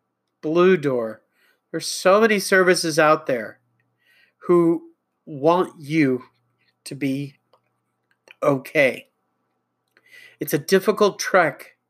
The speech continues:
through that dark cavern, made easier by good people who listen. Take the time,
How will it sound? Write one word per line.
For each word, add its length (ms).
through 160
that 260
dark 320
cavern, 400
made 340
easier 460
by 220
good 420
people 420
who 220
listen. 460
Take 320
the 100
time, 400